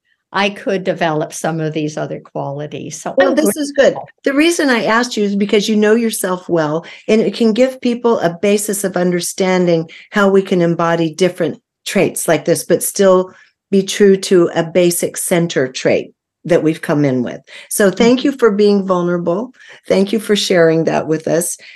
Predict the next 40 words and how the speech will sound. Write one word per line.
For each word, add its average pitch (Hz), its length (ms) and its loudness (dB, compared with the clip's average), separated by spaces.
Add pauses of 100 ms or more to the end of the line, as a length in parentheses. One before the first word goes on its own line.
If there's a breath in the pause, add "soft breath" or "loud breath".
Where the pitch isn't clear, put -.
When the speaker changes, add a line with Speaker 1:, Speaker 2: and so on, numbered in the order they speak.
(140 loud breath)
Speaker 2:
Let's 226 460 2
go 202 320 2
to 185 460 2
royal 165 580 0
elves. 143 400 -4
I 165 100 2
think 175 220 -2
everybody's 180 500 2
intrigued 151 520 -4
with 139 180 -4
that, 127 340 -6
particularly 220 760 0
after 156 320 -4
some 151 220 -4
of, 147 140 -2
a 151 100 -2
lot 151 240 0
of 143 80 -6
the 143 80 -8
sci-fi, 135 640 -4 (380 loud breath)
um, 143 580 -2 (220)
films 156 600 2
and, 139 300 0
and 143 320 0
novels 139 420 -2
and 131 120 -6
such - 260 -6
that 135 140 -6
have 139 100 -8
come 143 180 -2
out 135 200 -2
over 131 180 -6
recent 127 380 -6
decades. - 420 -8
So 170 120 -4
let's 214 180 -2
talk 240 200 -6
about 175 240 -4
royal 147 360 -2
elves. - 420 -10